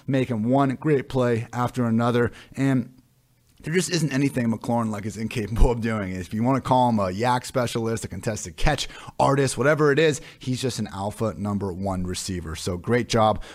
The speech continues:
from Terry McLaurin. He did have one negative moment. And, you know, these, uh, helicopters I like to send out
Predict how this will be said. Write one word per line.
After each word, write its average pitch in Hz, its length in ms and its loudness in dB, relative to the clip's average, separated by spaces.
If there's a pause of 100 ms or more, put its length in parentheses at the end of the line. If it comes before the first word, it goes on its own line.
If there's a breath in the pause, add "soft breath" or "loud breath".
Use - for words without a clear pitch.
(120 loud breath)
from 131 220 4
Terry 131 240 4
McLaurin. 123 480 2 (240 loud breath)
He 160 220 2
did 151 320 2
have 117 300 2
one 104 380 0
negative 92 400 -2
moment. 82 380 -6
And, 92 280 -4
you 95 60 -2
know, 87 220 -2
these, 101 340 -2
uh, 98 140 0
helicopters 110 640 2
I 107 40 -2
like 107 120 -4
to - 80 -14
send 117 320 2
out 113 240 2